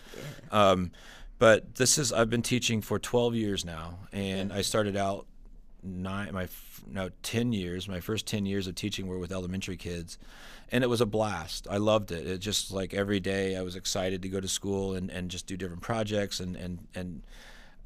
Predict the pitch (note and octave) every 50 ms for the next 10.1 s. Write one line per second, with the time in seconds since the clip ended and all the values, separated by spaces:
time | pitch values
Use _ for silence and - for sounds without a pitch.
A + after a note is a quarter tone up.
0 | - - - G#2 - - E3+ F#3 - B2 A2+ G#2 G2+ - - - - E2 G2+ -
1 | - - - - A2+ G2 - - G#2+ G2+ F#2+ F2 - A2 G#2+ G2+ F#2+ F#2 F#2 G2
2 | F#2+ G2 F#2+ - C3 B2 A2+ G#2+ G#2 - G#2 F#2+ G2+ G2 F#2+ G2 A2 A2 A2 A2+
3 | A2+ G#2+ - G2+ G2+ G#2 F#2+ E2 - - - - G#2+ G2+ G#2 G2+ G2+ G2 F2 -
4 | - - F#2+ F#2+ F#2+ F#2+ - - - - - - - - - - - G#2 F#2 F2
5 | E2 D#2+ - - E2+ D#2 D#2 D2+ D2+ D#2 F2 - - - - - - - - -
6 | - G2 G2 F#2+ F#2 F#2 F#2 F#2 C2 E2+ F#2+ G2 F#2+ F#2+ F#2 F2+ F#2 G#2 G#2+ A2+
7 | A#2 A2 A#2 A#2 A#2 A2 A2+ A2+ G#2+ - - G2+ - - G2+ A2 A#2+ A2+ G2+ F2+
8 | E2+ - - - - G2 F#2+ A2 A2 G#2 G#2 A2 A2+ A2 - A#2+ A#2 A#2 A2+ -
9 | A#2 A2+ - A2+ G#2+ A2 G#2+ G#2+ G#2 A2 G#2 G#2+ A2+ G#2 G2+ G2+ G2+ G2+ G2+ G#2
10 | G#2